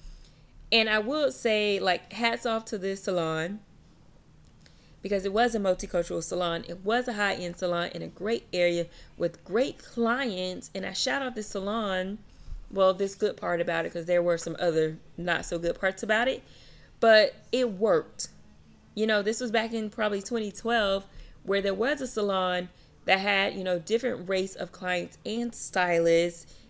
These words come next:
and it worked beautifully and nobody cared.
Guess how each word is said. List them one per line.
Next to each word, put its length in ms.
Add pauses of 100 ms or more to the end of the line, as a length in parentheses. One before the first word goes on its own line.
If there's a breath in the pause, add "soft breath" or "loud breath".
(180 loud breath)
and 100
it 120
worked 220
beautifully 580
and 160
nobody 340
cared. 720